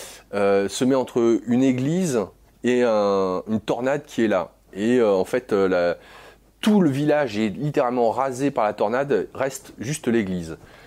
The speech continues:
Donc le, le pasteur, euh, est persuadé que c'est un miracle, que c'est dû à, à cet homme-là, et, euh, le prend littéralement pour, euh, le, le Jésus bis, ou en tout cas le, le Messie, le retour du Messie.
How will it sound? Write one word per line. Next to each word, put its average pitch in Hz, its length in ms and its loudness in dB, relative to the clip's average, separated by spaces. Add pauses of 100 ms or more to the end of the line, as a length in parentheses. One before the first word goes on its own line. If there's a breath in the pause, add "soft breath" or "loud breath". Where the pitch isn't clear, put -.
(240 loud breath)
Donc 135 360 -2
le, 110 220 0
le 107 140 2
pasteur, 131 800 0 (100)
euh, 101 180 -2
est 101 60 -4
persuadé 120 500 -2
que 107 300 0
c'est 98 160 -4
un 92 80 -2
miracle, 135 580 -2
que 123 160 0
c'est 120 380 2
dû 107 320 0
à, 90 180 4
à - 160 -4
cet - 240 -6
homme-là, 127 420 0 (420 loud breath)
et, 135 240 4
euh, 120 100 4
le 107 160 2
prend 147 240 0
littéralement 107 500 0
pour, 131 380 0
euh, 92 240 4
le, 80 400 0 (400 loud breath)
le 82 320 -2
Jésus 95 320 -4
bis, 139 400 -4
ou 104 60 0
en 95 80 0
tout - 120 -14
cas 123 160 0
le, 107 140 0
le 95 140 0
Messie, 120 420 0
le 107 80 -2
retour 95 300 0
du 110 100 -4
Messie. - 340 -6